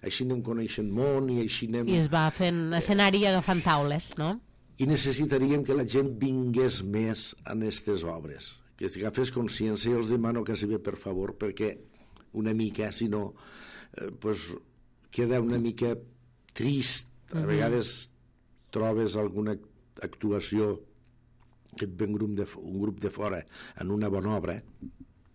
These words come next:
Speaker 1: i que hi ha quaranta persones. Que hi ha quaranta persones en una sala de tres-cents, és, és, és, és just, m'entens?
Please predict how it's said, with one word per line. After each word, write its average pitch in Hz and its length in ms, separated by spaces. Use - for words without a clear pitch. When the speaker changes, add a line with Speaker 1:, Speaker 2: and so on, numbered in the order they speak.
Speaker 1:
i 107 80
que 107 120
hi 120 40
ha 117 120
quaranta 123 340
persones. - 640
Que - 80
hi 104 40
ha 101 40
quaranta 107 300
persones 104 440
en 104 100
una 101 120
sala 107 300
de 101 80
tres-cents, 95 580
és, 107 200
és, - 240
és, 98 200
és 92 200
just, 127 420
m'entens? 104 440